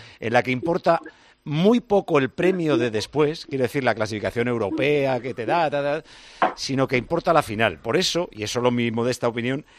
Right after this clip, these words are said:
entiendo que se aplace hasta el dos mil treinta y seis, si es necesario, pero que la gente, eh, pueda asistir a, a verla. Eh, porque es que es otra cosa, esta final es otra cosa, importa más la final en sí, el partido,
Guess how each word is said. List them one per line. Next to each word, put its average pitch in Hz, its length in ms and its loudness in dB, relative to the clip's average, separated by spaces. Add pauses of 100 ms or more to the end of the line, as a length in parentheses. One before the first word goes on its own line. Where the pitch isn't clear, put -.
(160)
entiendo 175 840 0 (440)
que 143 320 -4
se - 220 -2
aplace 170 540 -2
hasta 139 360 0
el 131 120 0
dos 123 120 2
mil 190 200 -2
treinta 156 300 0
y 135 60 0
seis, 170 320 0
si 175 120 -4
es 156 100 -2
necesario, 156 480 -2
pero 120 180 -2
que 113 100 -4
la 104 100 -2
gente, 131 480 -6 (580)
eh, 107 400 -8 (340)
pueda 123 220 2
asistir 117 360 -2
a, 110 120 4
a 98 180 -6
verla. 92 300 -8 (400)
Eh, 95 600 -4 (160)
porque 104 360 -8 (680)
es 143 200 -6
que 156 140 0
es 143 120 -2
otra 131 220 2
cosa, 98 320 -4
esta 107 180 -2
final 147 280 2
es 147 120 2
otra 139 180 0
cosa, 113 240 -6
importa 127 300 0
más 156 260 2
la 127 140 2
final 147 300 0
en 160 80 0
sí, 127 240 -2
el 117 80 -2
partido, 117 600 -2